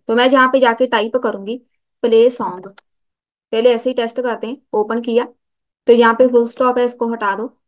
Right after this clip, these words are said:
open किया, तो यहाँ पे play हो गया। वापिस आओ, अब जहाँ पे आपने, अ, याद से full stop लगा देना है, क्योंकि अगर आप साथ में speech वाला perform करना चाहते हैं ना, वहां पे ये फुल stop लगेगा ही, क्योंकि जिसका nature है, ये, अ, बात खत्म होने के बाद full stop जरूर लगाता है, एआई है ये।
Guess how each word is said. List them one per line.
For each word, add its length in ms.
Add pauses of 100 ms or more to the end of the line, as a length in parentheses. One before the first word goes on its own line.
(400)
open 300
किया, 240
तो 140
यहाँ 160
पे 100
play 260
हो 140
गया। 180 (220)
वापिस 340
आओ, 260 (960)
अब 140
जहाँ 200
पे 100
आपने, 240
अ, 460 (120)
याद 260
से 160
full 180
stop 280
लगा 300
देना 180
है, 60
क्योंकि 260
अगर 220
आप 160
साथ 320
में 160
speech 400
वाला 240
perform 400
करना 200
चाहते 260
हैं 100
ना, 100
वहां 140
पे 80
ये 140
फुल 220
stop 340
लगेगा 560
ही, 240 (460)
क्योंकि 220
जिसका 340
nature 320
है, 160 (120)
ये, 160
अ, 300
बात 260
खत्म 200
होने 220
के 100
बाद 280
full 140
stop 300
जरूर 320
लगाता 300
है, 60
एआई 380
है 160
ये। 160